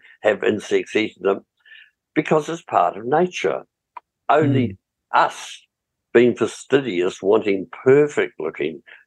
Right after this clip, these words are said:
Speaker 1: plants, worry about those th-, things like black spot, et cetera, which won't kill the plant,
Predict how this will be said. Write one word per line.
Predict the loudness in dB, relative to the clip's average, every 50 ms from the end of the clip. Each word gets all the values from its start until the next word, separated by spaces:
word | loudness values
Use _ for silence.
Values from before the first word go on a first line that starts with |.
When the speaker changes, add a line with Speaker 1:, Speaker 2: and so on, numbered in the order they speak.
| _ -4
Speaker 1:
plants, | 0 0 0 0 -2 -6 -8 -10 -12 -12 -18 -20 -20 _ _ _ _ _ _ _ _ _ 0
worry | 4 4 6 6 6 6 6 6
about | 4 4 2 2 4 4 2 0 -2 _ _ _ _ _ _ _ 0
those | 2 2 2 0 -4 -8
th-, | -14 -14 -14 _ _ _ _ -4
things | -2 -2 -2 -2 -4 -2
like | 0 0 0 -2 -4 _ _ _
black | -10 -10 -10 -10
spot, | -10 -8 -4 -4 -4 -4 -6
et | -10 -6
cetera, | -2 -2 -2 -2 -4 -14 -16 _ -14 -6 -2
which | -2 -2 2 4
won't | 4 4 4 2 0
kill | 0 0 0 0 0
the | -4 -8 -4
plant, | -2 -2 -2 -2 -4 -8